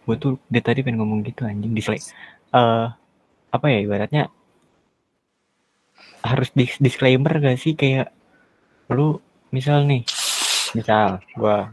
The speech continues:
ngechat Vio gitu segala macem, gua dari awal harus bilang kalau gua ngechat lu nih, deket sama lu, gua cuma pengen temenan doang gitu, curhat-curhat doang segala macem, gak sampai lebih.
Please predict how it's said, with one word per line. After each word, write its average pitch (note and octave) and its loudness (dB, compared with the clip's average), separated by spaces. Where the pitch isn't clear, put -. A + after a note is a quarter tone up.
ngechat - -8
Vio G#2+ 4
gitu G2+ -4
segala G2+ -2
macem, G2+ -4
gua B2 0
dari A#2 2
awal A2+ 2
harus A2+ -2
bilang A#2 0
kalau G#2 -4
gua A2 2
ngechat G2 -2
lu A2 2
nih, B2 -2
deket - -6
sama G2 0
lu, A2+ -2
gua A2 2
cuma G#2+ 2
pengen G2+ -4
temenan G2 0
doang G#2+ 2
gitu, G2 -6
curhat-curhat - -2
doang G#2 2
segala G2 -4
macem, G2 -2
gak G2+ -2
sampai G#2+ -8
lebih. G#2 -2